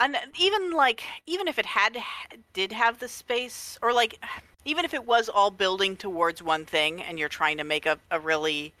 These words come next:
specific thing, its chosen subject matter is, like,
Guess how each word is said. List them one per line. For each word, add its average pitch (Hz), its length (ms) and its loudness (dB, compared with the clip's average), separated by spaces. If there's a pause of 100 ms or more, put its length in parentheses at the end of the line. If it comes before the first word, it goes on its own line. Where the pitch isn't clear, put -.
(300)
specific 165 480 -4
thing, 165 280 0 (300)
its - 240 -2
chosen 262 460 4
subject 190 580 0
matter 156 360 2
is, 165 340 -4
like, 151 480 0